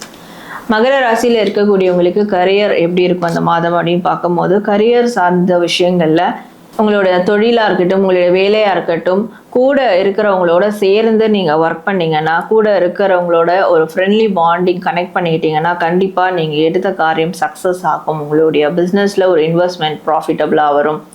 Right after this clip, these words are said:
And நீங்க எடுத்த ப்ராஜெக்ட் வந்து சக்சஸ் ஆகும். So, கொலாபரேஷன் அது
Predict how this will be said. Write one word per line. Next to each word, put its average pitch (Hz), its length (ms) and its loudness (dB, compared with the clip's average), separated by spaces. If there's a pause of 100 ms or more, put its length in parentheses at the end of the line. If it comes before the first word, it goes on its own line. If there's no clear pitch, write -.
(380)
And 165 140 -2
நீங்க 165 260 0
எடுத்த 165 280 0 (100)
ப்ராஜெக்ட் 175 460 -2
வந்து 156 340 -2
சக்சஸ் 160 420 -4
ஆகும். 170 340 0 (380)
So, 202 300 -2
கொலாபரேஷன் 214 800 0
அது 180 520 2